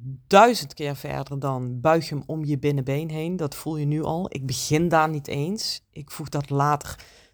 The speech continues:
toe en dan nog zeg ik niet: "Je moet hem om je binnenbeen heen buigen." Jij moet het niet doen. Je paard moet dat doen.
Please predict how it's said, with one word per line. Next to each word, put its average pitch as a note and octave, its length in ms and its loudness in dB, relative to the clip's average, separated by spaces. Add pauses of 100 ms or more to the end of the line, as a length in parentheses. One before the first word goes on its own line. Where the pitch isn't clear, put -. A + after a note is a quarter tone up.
(120)
toe E3 240 -2
en C#3+ 140 0
dan C#3+ 260 2
nog F#3 240 2
zeg D3 180 -4
ik C3+ 180 -4
niet: B2 460 -8
"Je D3 160 -10
moet D3+ 120 -4
hem C#3 140 -4 (120)
om D#3 200 -2
je C#3 100 0
binnenbeen C#3 480 -2
heen D3+ 240 -4
buigen." C#3+ 480 -2 (600)
Jij F3+ 480 6
moet F#3 200 0
het D3 180 -8
niet B2+ 200 -8
doen. D#3 340 -6 (160)
Je C#3 180 -6 (160)
paard - 500 2 (180)
moet C3 180 -8
dat C3 160 -4
doen. A2+ 280 -6